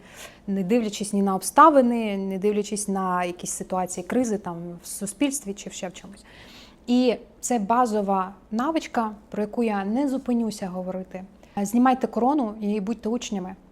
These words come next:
Тому що, коли ви вчитеся, ви перебираєте досвід іншої людини. І ви проходите досвід швидше. Можна самостійно, але на це піде трохи більше часу, а можливо і не трохи, можливо, роки. І тут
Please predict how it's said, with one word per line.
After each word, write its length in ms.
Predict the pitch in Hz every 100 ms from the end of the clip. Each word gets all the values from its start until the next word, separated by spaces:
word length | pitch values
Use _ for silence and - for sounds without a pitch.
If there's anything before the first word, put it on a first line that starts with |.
| - - - - - - -
Тому 260 | 233 247
що, 480 | 240 - 202 190 185 - - - - -
коли 240 | - 233 240
ви 100 | 202
вчитеся, 680 | 202 269 262 240 247 202 196 - 226
ви 140 | 226
перебираєте 600 | 226 202 202 214 202 208
досвід 340 | 196 220 - -
іншої 340 | 202 - 190
людини. 400 | 190 208 196 185 - - - - - - -
І 240 | 254 247 -
ви 440 | 220 202 277 285 -
проходите 600 | - 233 269 220 214 196
досвід 400 | 202 208 208 196
швидше. 560 | - 208 220 - 185 180 -
Можна 340 | 202 240 277 302
самостійно, 720 | 302 294 285 - 311 254 180
але 160 | 185 190
на 160 | 196
це 320 | 190 247 254 247
піде 180 | 190 208
трохи 340 | 208 220 214
більше 260 | 202 208 202
часу, 320 | - 185 -
а 40 | 202
можливо 280 | 196 214
і 40 | 220
не 80 | 220
трохи, 300 | 233 208 196
можливо, 320 | 190 196 190
роки. 280 | 190 - 180 - - - - - - -
І 80 |
тут 300 | 226 294 -